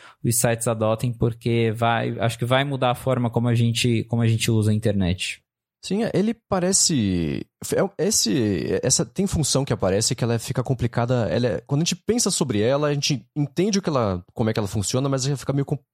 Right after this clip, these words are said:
Speaker 2: é tão técnico, fica complicado de explicar e simplificar como é que ela é pra poder explicar pra todo mundo. Mas ela parece ser uma espécie de evolução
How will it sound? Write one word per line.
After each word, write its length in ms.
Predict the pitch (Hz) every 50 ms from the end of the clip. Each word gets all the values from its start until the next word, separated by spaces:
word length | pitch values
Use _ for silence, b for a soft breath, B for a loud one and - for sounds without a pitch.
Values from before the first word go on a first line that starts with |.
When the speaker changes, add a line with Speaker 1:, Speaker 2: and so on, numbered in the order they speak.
| -
Speaker 2:
é 120 | - 107 104
tão 220 | - - 202 214
técnico, 500 | - - - 147 170 - 139 107 98 92
fica 160 | - - 117
complicado 320 | 113 123 127 127 - 131 127
de 80 | 139
explicar 400 | 135 - - 127 - - 110 113
e 40 | 127
simplificar 640 | - - 143 - 151 135 - 147 - - - 131 147
como 200 | - - 120 110
é 40 | 107
que 80 | -
ela 160 | 127 107 95 90
é 160 | 92 101 120
pra 140 | - 127 120
poder 180 | - 139 127
explicar 360 | 131 - - 135 120 - 120
pra 80 | - 127
todo 180 | - 156 160 143
mundo. 260 | 127 107 90 82 80 - _ _ _ _ _ _ _ _ _ -
Mas 760 | 95 95 92 92 92 95 95 92 92 90 87 - - - - - -
ela 160 | 120 151 165
parece 360 | - - 156 156 180 - 175
ser 120 | - - 170
uma 80 | 165
espécie 340 | 156 - - 160 165 - 180
de 80 | 143 160
evolução 800 | 147 143 151 147 143 131 - - - 147 147 170 196 220 254